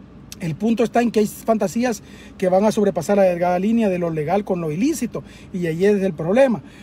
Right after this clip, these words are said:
Por ejemplo, si tú tienes fantasías de, de, pues, tener una relación con otro hombre, en el caso de un hombre, bueno, al final de cuentas, oye, eso es válido.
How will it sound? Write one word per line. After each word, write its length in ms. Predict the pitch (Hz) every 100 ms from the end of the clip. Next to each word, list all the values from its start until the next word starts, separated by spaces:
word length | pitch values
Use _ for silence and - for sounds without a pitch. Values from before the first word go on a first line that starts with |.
| - -
Por 100 | 185
ejemplo, 360 | 247 254 180
si 100 | 147
tú 100 | 196
tienes 200 | 226 247
fantasías 600 | 247 240 220 262 262 220
de, 400 | 165 196 185 151 - - - - - 156
de, 200 | 196 180
pues, 240 | 196 165
tener 500 | 185 180 226 247 226
una 160 | 226 240
relación 380 | 233 220 233 226
con 160 | 220
otro 260 | 226 247 285
hombre, 380 | 247 208 208 202 - - 180 190
en 160 | 180
el 80 | 180
caso 200 | 190 214
de 60 | 220
un 120 | 226
hombre, 200 | 269 214
bueno, 320 | 208 392 262 - - -
al 120 | 175 151
final 220 | 202 254
de 100 | 277
cuentas, 320 | 311 254 240
oye, 200 | 247 233
eso 100 | 208
es 60 | 190
válido. 340 | 226 151